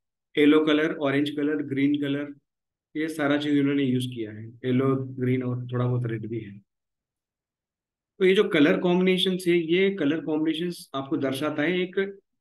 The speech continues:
traditional colors, इसे कहते हैं traditional colors, यानी कि वास्तु, एस्ट्रोलॉजी, इनके लिए ठीक ठाक colors है। जैसे कि अभी सुरेश कर्णम जी का भी अगर मैं देख पा रहा हूँ, तो येलो कलर है, येलो यानी कि गुरु है,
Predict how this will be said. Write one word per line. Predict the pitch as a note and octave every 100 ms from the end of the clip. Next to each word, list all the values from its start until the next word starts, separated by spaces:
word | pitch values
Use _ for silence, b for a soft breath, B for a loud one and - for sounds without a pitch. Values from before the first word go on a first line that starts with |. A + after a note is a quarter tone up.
| _ -
traditional | D3+ D#3+ E3+ F3 F#3 F3+
colors, | D#3 D3+ D#3
इसे | D3 C#3
कहते | A#2 G#2+ G#2
हैं | G2+ G#2
traditional | B2+ C3+ C#3 A#2+
colors, | A2+ A2 -
यानी | C3+ C3+
कि | C#3
वास्तु, | B2+ B2+ B2 C3+
एस्ट्रोलॉजी, | C3 B2+ C3 B2+ B2+
इनके | C3 B2+ C3
लिए | B2+ C#3
ठीक | C3 B2+ B2
ठाक | A#2+ A#2
colors | A2+ A2 G#2+
है। | G#2+ - _ _ -
जैसे | C3 C#3
कि | C#3
अभी | C3+ C#3 C3+ - -
सुरेश | - C#3+ D3
कर्णम | D3 C#3+ C#3 C#3+
जी | C#3+
का | D3 D3
भी | C#3 C3+
अगर | C#3+ C3+
मैं | C#3 C#3
देख | C3 C#3 C3+
पा |
रहा | C3+
हूँ, | C#3
तो | D3+
येलो | C3 C#3
कलर | C3+ C#3 C#3
है, | C#3+
येलो | C#3+ D#3
यानी | D3 D3
कि | E3+
गुरु | C#3+ C#3 E3
है, | D3 D#3+